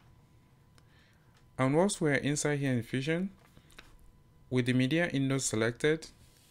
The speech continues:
hit Shift Space and type Kia. Okay, so we have, uh,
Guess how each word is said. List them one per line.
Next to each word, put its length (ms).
hit 440
Shift 520
Space 640
and 180
type 420
Kia. 360
Okay, 220
so 260
we 180
have, 440
uh, 300